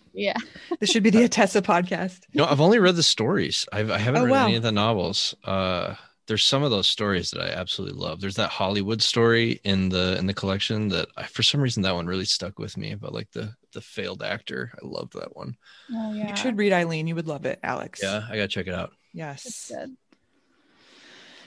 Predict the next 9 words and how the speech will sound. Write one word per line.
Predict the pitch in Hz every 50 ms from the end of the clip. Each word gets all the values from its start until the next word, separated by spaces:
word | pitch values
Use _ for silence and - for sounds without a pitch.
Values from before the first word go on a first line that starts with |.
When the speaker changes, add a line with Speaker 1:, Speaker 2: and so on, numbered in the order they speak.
| - _ _ _ _ _ _ -
Speaker 2:
Well, | 247 254 -
if | 233 190 -
you | 247 269
had | 285 294 240
to | 247
describe | 196 226 220 - - 226 220 208
your | 214 208
writing, | 190 185 180 185 185 180 175 175 180 180 - - -
um, | - 185 170 165 165 165 165 165 165